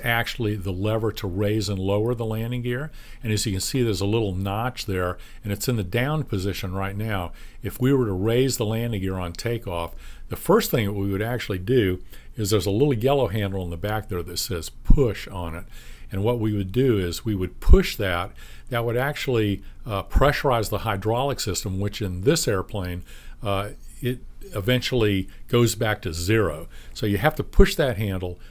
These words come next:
pressurize the system. Once the system pressure is up there, you would grab the landing gear handle in the front, you would pull it inboard to get that, uh, notch,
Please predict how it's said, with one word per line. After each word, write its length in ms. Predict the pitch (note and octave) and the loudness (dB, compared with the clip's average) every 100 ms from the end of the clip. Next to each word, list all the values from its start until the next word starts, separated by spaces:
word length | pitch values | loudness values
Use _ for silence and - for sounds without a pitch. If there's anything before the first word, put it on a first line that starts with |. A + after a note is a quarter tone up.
| - | -16
pressurize 640 | - C#3+ D#3+ D#3 C3 A#2 | 2 4 4 2 2 2
the 100 | - | -2
system. 520 | F#2+ - C3+ - F2+ F#2 - - | -4 2 2 2 -6 -8 -12 -10
Once 240 | A2 C3+ - | -2 0 0
the 80 | - | -2
system 400 | - D3+ - G2+ | 0 0 0 -4
pressure 360 | A2 G2 - | -4 -2 -2
is 120 | F2 | -2
up 160 | G2 E2+ | -2 -2
there, 260 | F#2+ F#2+ - - - - | -2 -2 -4 -14 -16 -6
you 120 | A2 | -2
would 140 | F#2 | -2
grab 380 | E2+ A2+ C3+ C#3 | 2 4 6 4
the 80 | G#2 | 2
landing 360 | A2+ B2+ C3+ | 2 2 0
gear 180 | G#2+ G2+ | 2 2
handle 300 | F#2 G#2 F#2+ | 2 -2 -2
in 60 | F2+ | -4
the 60 | |
front, 240 | - A#2+ A2+ | -2 -4 -2
you 120 | G2+ | -2
would 200 | F#2+ - | -2 -2
pull 240 | - D3 | 2 4
it 120 | G#2+ - | 4 2
inboard 680 | D3+ G3+ D#3+ G#2 F2 F2 G2+ - - - | 2 4 4 4 4 2 -2 -12 -16 -14
to 120 | - | -4
get 220 | G2 C#3+ D3 | 6 6 6
that, 240 | A2+ G2+ F#2+ F#2+ G#2 - | 0 0 -6 -4 -2 -2
uh, 440 | G2+ F#2+ F2+ F2+ G#2 G2+ | -2 -2 -2 -4 -8 -6
notch, 600 | F#2+ A#2+ C3 - - | -2 0 0 -2 -8